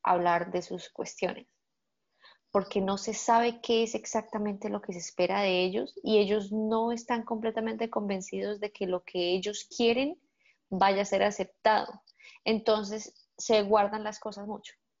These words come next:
se guardan todo. Y a esperar todo el tiempo que cualquier, eh, visto de aprobación o cualquier dejo de, de, de rechazo,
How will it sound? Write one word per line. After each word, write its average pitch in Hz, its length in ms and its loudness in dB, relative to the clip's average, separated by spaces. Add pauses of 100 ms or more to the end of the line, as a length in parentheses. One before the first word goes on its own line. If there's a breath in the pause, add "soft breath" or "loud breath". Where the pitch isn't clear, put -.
se 220 160 0
guardan 196 400 4
todo. 208 300 -4 (760)
Y 247 120 4
a 233 60 8
esperar 233 560 -2
todo 240 160 -4
el 240 160 -10
tiempo 262 640 -8
que 247 480 0 (400)
cualquier, 208 580 2 (280)
eh, - 520 -2
visto 226 480 0
de 254 100 6
aprobación 247 920 2 (460 loud breath)
o 214 160 2
cualquier 220 600 2
dejo 233 460 2
de, 226 380 2
de, 196 320 0
de 185 240 2
rechazo, 233 680 0